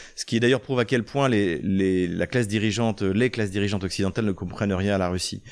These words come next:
Madame Navalny, ça fait deux ans qu'elle habite aux États-Unis avec ses deux enfants. Les Russes savent à peine qu'elle existe et elle va être considérée, comme son mari d'ailleurs, comme un traître. Donc encore un programme qui n'aboutira absolument à rien. Terrorisme toujours, cette fois, eh bien,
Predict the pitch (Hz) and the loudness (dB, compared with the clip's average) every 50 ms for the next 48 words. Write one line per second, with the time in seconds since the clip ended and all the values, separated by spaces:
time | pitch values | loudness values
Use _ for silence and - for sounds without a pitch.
0 | - - - - - - 92 95 95 104 101 101 101 101 95 110 107 101 113 120 | -20 -20 -20 -18 -8 -4 -2 0 2 2 2 2 2 2 2 2 2 2 0 0
1 | 117 - 95 - 104 90 104 107 101 113 113 101 110 98 95 95 101 98 - 95 | 0 -2 -2 -2 -2 -2 0 0 0 0 -2 -2 0 0 0 0 -2 -2 -4 -4
2 | 90 95 90 - 98 90 87 98 98 104 101 90 90 85 - - 92 87 90 87 | -2 -2 -2 -2 -2 -2 0 0 2 2 2 0 -2 -4 -4 -6 -4 -4 -4 -2
3 | 85 90 90 - - 113 113 113 - - - - - - - - 95 95 95 95 | -2 -4 -4 -4 -4 -4 -4 -4 -6 -12 -20 -20 -20 -12 -6 -2 0 0 0 0
4 | 110 107 - - 110 92 95 98 - - 113 104 98 92 92 87 - 98 92 92 | 0 -2 -2 -2 -2 0 0 0 0 0 0 0 0 0 -2 -2 -2 0 0 0
5 | 90 87 107 120 - - - - 120 117 113 - - _ _ _ _ - 98 98 | 0 0 -2 -2 -4 -4 -4 -2 0 0 0 -2 -8 _ _ _ _ -2 0 0
6 | 92 104 107 101 - - 107 92 - - 98 92 90 95 107 107 - 123 110 - | 2 2 0 0 -2 -4 -4 -4 -2 -2 0 0 2 2 0 0 0 -2 -2 -2
7 | - 120 113 104 98 104 98 95 85 90 101 113 101 - - - - 113 110 110 | -2 0 0 0 0 0 0 0 0 2 0 0 -2 -4 -6 -4 0 2 2 2
8 | 107 - - 101 90 - - - 92 101 110 120 120 - - 110 95 - 113 107 | 2 0 -2 -2 -4 -4 -8 -12 -6 -2 0 0 0 0 -2 -2 -2 0 0 0
9 | 110 - - 117 101 95 104 123 131 131 - - - - - - - - - 123 | 0 0 0 0 0 2 2 0 0 -2 -8 -16 -20 -20 -20 -20 -20 -8 -2 0
10 | 123 131 127 120 117 113 - 113 120 110 120 127 127 - 127 104 - - 127 120 | 2 2 4 2 2 0 0 2 2 4 4 4 4 2 -2 -4 -2 0 0 2
11 | 113 113 120 131 131 - 90 87 95 98 107 110 98 87 - - _ _ - 131 | 2 4 2 2 0 -2 -4 -2 0 2 2 2 0 -2 -6 -12 _ _ -2 0
12 | 127 127 127 135 139 135 - 127 120 110 - 127 123 120 135 143 156 156 135 - | 2 2 2 2 0 0 0 -2 -2 -2 0 0 0 2 2 2 2 2 0 0
13 | 120 - - 127 135 127 110 107 110 113 107 | -2 -2 0 2 2 2 2 2 2 0 0